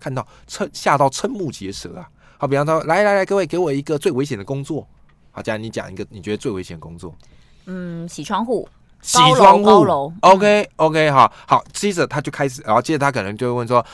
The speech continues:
Speaker 1: ，“嗯，那给我一个场景。”场景，你觉得，
Speaker 2: 嗯，
Speaker 1: 你觉得
Speaker 2: 在都市里。
Speaker 1: 在都市里，好，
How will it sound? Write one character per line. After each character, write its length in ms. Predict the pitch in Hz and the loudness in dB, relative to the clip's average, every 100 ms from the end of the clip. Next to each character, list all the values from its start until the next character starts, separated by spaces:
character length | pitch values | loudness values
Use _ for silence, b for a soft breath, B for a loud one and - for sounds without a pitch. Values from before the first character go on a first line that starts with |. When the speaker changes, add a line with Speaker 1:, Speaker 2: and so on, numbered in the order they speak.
| B | B
Speaker 1:
，“嗯， 200 | 165 185 | -2 0
那 400 | 208 196 180 165 | 2 4 6 4
给 100 | 156 | 4
我 100 | 190 | 0
一 20 | 170 | 0
个 120 | 160 | -4
场 320 | - 139 175 | -4 -8 -8
景。” 200 | - 123 _ _ _ _ - | -8 -12 _ _ _ _ -14
场 220 | 117 117 | -12 -10
景， 180 | 123 107 | -12 -12
你 100 | 107 | -12
觉 100 | 95 | -10
得， 60 | 117 | -10
Speaker 2:
嗯， 260 | - 143 131 | -10 -14 -16
Speaker 1:
你 60 | |
觉 100 | 151 | -16
得 40 | 220 | -10
Speaker 2:
在 640 | 240 190 165 151 143 135 _ - | -6 -4 -6 -8 -10 -14 _ -10
都 180 | 226 | -8
市 300 | 240 - 208 | -8 -10 -12
里。 240 | 147 - - - | -12 -18 -20 -8
Speaker 1:
在 140 | 139 | -8
都 180 | 113 123 | -6 -6
市 160 | - 101 | -6 -10
里， 140 | 85 | -6
好， 180 | 98 | -6